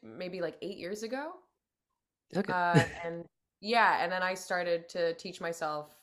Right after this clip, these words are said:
Speaker 1: production, um, on Ableton, and just kind of di-, yeah, dived into, dived into that.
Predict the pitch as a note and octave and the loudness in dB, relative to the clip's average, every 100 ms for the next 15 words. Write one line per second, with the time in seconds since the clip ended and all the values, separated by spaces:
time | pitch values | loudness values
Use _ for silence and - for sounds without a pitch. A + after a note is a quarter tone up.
0 | _ _ D#3 D3 D3 D3+ C#3+ C#3+ D3 - | _ _ -4 -4 -4 -8 -8 -8 -14 -10
1 | D3 C#3+ C#3 C3+ C#3 - _ _ - D3+ | -6 -4 -6 -8 -14 -20 _ _ -8 -6
2 | D3 C#3 C#3+ C#3+ C#3+ C3+ C3+ C3+ _ _ | -6 -8 -8 -10 -8 -8 -10 -16 _ _
3 | _ _ _ _ D3+ C#3 C3+ C3 B2+ B2+ | _ _ _ _ -8 -6 -8 -8 -8 -10
4 | C3+ - - _ _ _ _ _ _ - | -14 -18 -20 _ _ _ _ _ _ -18
5 | - - - E3 D3 - _ - D3+ G2 | -18 -18 -18 -16 -16 -16 _ -14 -4 -2
6 | E3 C3+ - A#2+ B2+ B2 - C3 C3 - | -2 -4 -4 -2 -2 -6 -10 -12 -12 -14
7 | C3+ C3+ C#3+ D3 _ _ C#3 C#3+ C#3 C3+ | -14 -12 -14 -18 _ _ -10 -8 -10 -12
8 | C3+ C3+ | -10 -10